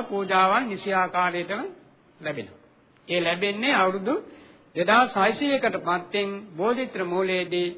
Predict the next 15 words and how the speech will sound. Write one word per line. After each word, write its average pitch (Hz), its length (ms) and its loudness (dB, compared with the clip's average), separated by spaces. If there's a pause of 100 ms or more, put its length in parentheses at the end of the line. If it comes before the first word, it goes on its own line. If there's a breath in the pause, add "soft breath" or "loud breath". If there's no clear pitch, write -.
(440)
දසබිම්බරක් 220 760 0
මානසේනාව 196 840 2
පළවා 196 420 2
හැර 180 200 0 (140)
විෂි 175 280 -4
අසංකේය 233 560 0
කල්පලක්ෂයක් 208 800 -2
පුණ්‍ය 214 240 -8
ලද 190 220 -4
පාරමී 220 500 0
ශක්තියින්ගේ 190 800 -4
බලයෙන් 196 440 2 (460 loud breath)
ලෝතුරා 208 580 0
බුද්ධත්වයේ 190 680 -2
ලබනකොට 196 560 -4